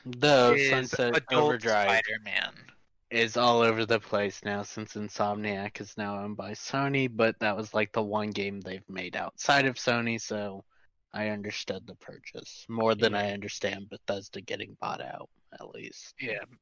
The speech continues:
Speaker 3: But, you know, like, I would say, like, plus, like, Nintendo Switch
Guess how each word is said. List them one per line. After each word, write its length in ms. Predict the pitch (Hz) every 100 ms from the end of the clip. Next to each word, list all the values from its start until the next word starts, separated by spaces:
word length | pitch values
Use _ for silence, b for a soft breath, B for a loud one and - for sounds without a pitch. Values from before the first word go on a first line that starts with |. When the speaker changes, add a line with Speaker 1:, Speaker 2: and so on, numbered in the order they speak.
| _ -
Speaker 3:
But, 340 | 131 120 110 - - -
you 140 | 147
know, 120 | 147
like, 260 | 139 131 - -
I 80 | 156
would 220 | 175 170
say, 460 | - 165 147 139 131
like, 480 | - 123 113 104 - _ _ _ _ _
plus, 360 | - 220 202 -
like, 240 | 170 135 143
Nintendo 500 | 151 156 196 180 156
Switch 480 | - 135 127 -